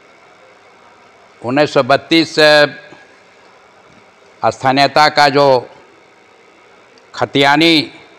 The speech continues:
बिल पास हुआ है स्थानीयता के लिए और सत्ताईस परसेंट आरक्षण का जो बिल पास हुआ है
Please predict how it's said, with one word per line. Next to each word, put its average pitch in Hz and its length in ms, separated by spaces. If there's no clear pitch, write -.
बिल 135 240
पास 139 360
हुआ 151 200
है 120 240
स्थानीयता 127 540
के 127 140
लिए 113 360
और 127 200
सत्ताईस 143 460
परसेंट 147 340
आरक्षण 135 400
का 143 140
जो 131 140
बिल 127 200
पास 123 320
हुआ 123 160
है 110 360